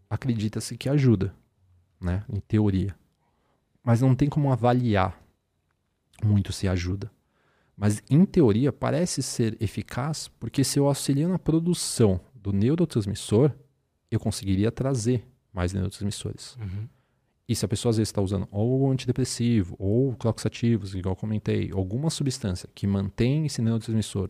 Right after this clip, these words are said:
Speaker 1: mais tempo ali, ou então ela produz muito estresse oxidativo a nível cerebral, você tá beneficiando o neurônio dela. E aí tem, por exemplo, a parte da bainha de mielina, tem a parte de formação de neurotransmissores.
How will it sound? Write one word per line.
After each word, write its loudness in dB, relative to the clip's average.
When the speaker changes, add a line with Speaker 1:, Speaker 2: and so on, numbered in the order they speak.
Speaker 1:
mais -6
tempo -2
ali, 0
ou 2
então 2
ela 2
produz 2
muito 0
estresse -6
oxidativo -4
a -2
nível 2
cerebral, 0
você -8
tá 0
beneficiando 0
o -16
neurônio 0
dela. -6
E -4
aí 0
tem, -2
por -6
exemplo, -6
a -8
parte -6
da -2
bainha 0
de -6
mielina, 0
tem -2
a 0
parte -2
de -16
formação -2
de 0
neurotransmissores. -2